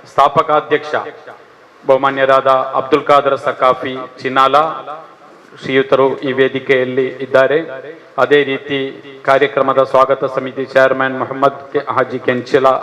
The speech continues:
ರವರು ಇದ್ದಾರೆ. ಸಮಿತಿಯ ಪ್ರಧಾನ ಸಂಚಾಲಕರಾಗಿರ್ತಕ್ಕಂತಹ ಮುಸ್ತಫಾ ಕಡಂಬಾರ್ ಇದ್ದಾರೆ. ಸ್ಥಾಪನೆಯ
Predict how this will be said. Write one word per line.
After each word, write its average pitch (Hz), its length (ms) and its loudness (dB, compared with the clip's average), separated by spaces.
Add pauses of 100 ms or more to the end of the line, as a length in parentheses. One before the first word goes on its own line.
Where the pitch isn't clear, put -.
ರವರು 131 460 2
ಇದ್ದಾರೆ. 131 640 -2 (460)
ಸಮಿತಿಯ 135 520 2 (340)
ಪ್ರಧಾನ 139 400 2 (280)
ಸಂಚಾಲಕರಾಗಿರ್ತಕ್ಕಂತಹ 131 1500 0 (440)
ಮುಸ್ತಫಾ 131 960 0
ಕಡಂಬಾರ್ 131 420 2
ಇದ್ದಾರೆ. 131 600 -4 (440)
ಸ್ಥಾಪನೆಯ 131 600 2